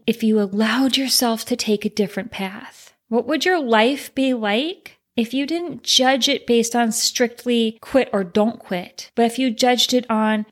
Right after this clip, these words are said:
your creativity, your willingness to prepare, your willingness to try something new, your bravery, your willingness to take charge of your own life? That sounds like somebody pretty successful to me. Now, of course, in the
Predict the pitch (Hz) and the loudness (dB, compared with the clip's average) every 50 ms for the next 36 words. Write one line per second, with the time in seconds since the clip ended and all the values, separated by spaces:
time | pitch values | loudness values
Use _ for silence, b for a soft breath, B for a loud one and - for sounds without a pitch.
0 | _ _ - 202 208 196 - - - 226 220 214 208 208 208 - - - 247 233 | _ _ -2 0 0 0 0 -2 -2 0 2 4 4 2 0 -2 -2 0 2 2
1 | 226 233 202 190 175 175 196 - _ _ - 220 220 214 196 190 190 226 220 220 | 2 2 2 0 -2 -4 -8 -12 _ _ 0 2 2 2 2 2 2 2 4 4
2 | 214 214 214 220 214 - - 233 - - 214 - - - - 247 240 233 220 190 | 4 4 2 2 0 -2 -2 -4 -2 -2 -4 -4 -4 -6 -2 0 0 2 2 0
3 | 170 - 214 - _ - 208 208 208 202 220 220 220 220 220 220 220 - 233 226 | -2 -4 -8 -12 _ -4 0 0 2 4 4 4 4 4 4 2 2 0 0 0
4 | - - 220 214 208 - 226 208 208 - 226 214 214 208 214 226 226 214 196 185 | 0 0 0 0 0 0 -2 -4 -4 -2 -2 0 0 2 4 4 4 2 2 0
5 | 180 196 - _ _ - 196 196 202 190 185 - 202 202 208 214 214 226 247 254 | -4 -8 -14 _ _ -10 -4 -2 -2 -2 -2 -6 -8 -4 0 2 4 4 4 4
6 | 233 208 208 202 196 185 175 175 175 175 185 208 _ - 214 220 220 202 196 214 | 2 2 0 -2 -4 -6 -8 -10 -12 -14 -16 -16 _ -2 0 0 2 2 4 4
7 | 220 226 226 226 226 220 - - 214 - - 214 208 - - 208 208 220 214 226 | 4 6 6 4 4 2 2 -2 -4 -2 -2 -2 -2 -2 -4 0 0 2 2 2
8 | 214 208 214 208 208 208 202 196 190 202 233 262 226 226 - - - - - - | 2 0 0 0 2 2 0 0 0 0 -2 -2 -2 -4 -8 -16 -20 -20 -20 -20
9 | _ - - 214 269 285 - - 277 277 240 - 240 214 - - 220 214 208 208 | _ 0 0 2 2 2 2 2 4 4 4 2 0 -2 0 2 2 2 4 2
10 | 196 196 - - 214 220 202 202 - 202 - - - 226 233 226 - - - 190 | 2 0 -2 0 0 2 2 2 -2 -4 -4 0 0 0 0 0 -4 -6 -8 -10
11 | 180 - - 185 185 226 247 208 - - 214 - _ _ _ - 233 226 226 226 | -10 -8 -6 -2 0 2 2 2 0 -4 -10 -12 _ _ _ -2 0 2 2 2
12 | 220 226 - - 269 269 247 - - 254 226 226 220 214 208 208 208 | 0 -2 0 2 2 2 2 2 0 0 2 2 2 2 2 2 0